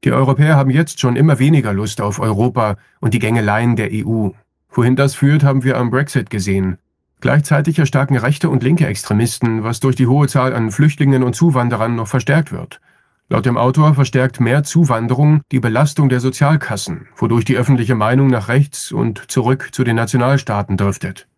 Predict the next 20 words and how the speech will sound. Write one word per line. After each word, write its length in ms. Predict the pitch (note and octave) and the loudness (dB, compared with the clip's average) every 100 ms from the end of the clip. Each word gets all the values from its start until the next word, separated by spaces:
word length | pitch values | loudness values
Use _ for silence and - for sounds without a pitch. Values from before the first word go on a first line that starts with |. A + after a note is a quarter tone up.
| _ _ _ _ _ _ _ _ _ _ _ _ | _ _ _ _ _ _ _ _ _ _ _ _
Nur 240 | C3+ D3 | 2 2
eine 240 | C#3+ C#3+ B2 | 4 2 2
radikal 480 | D3 E3 C#3 C#3+ | 2 2 2 2
reformierte 640 | C#3+ C#3 C3 A#2+ E3+ - D#3+ | 2 2 2 4 2 2 2
und 420 | C3+ C#3+ - - | 2 2 -2 0
demokratisierte 840 | D3 D3+ - C#3+ D3 B2 F3 D3+ | 2 2 2 2 2 2 2 0
E 220 | - G#2 | -2 -4
U 280 | A#2 A2+ G2+ - _ _ | 0 0 0 -2 _ _
wird 180 | - A#2+ | -2 0
das 260 | A#2 G#2 - | 0 -4 -4
endgültige 640 | - C#3 C#3 B2+ B2+ A#2 | 0 2 2 -2 -2 -2
Scheitern 500 | - C3+ C#3+ A2 G2+ | 0 0 0 0 -2
eines 260 | G#2+ A2+ - | -2 -2 -2
geeinten 400 | - A#2+ B2 A#2+ | 0 0 0 0
Europas 640 | A2+ G#2+ A#2 A#2 G#2 - | 0 0 0 -2 -4 -6
verhindern 480 | - B2 B2+ B2+ G2+ | -4 0 2 2 -2
können. 440 | G2 F#2 E2+ B2 - _ _ _ _ _ _ | -4 -6 -6 -14 -20 _ _ _ _ _ _
Link 320 | B2 D3+ D3+ | 2 2 2
Nummer 180 | C3+ B2+ | 0 0
drei. 420 | G#2 A2 G#2 D#2 | 0 -2 -4 -10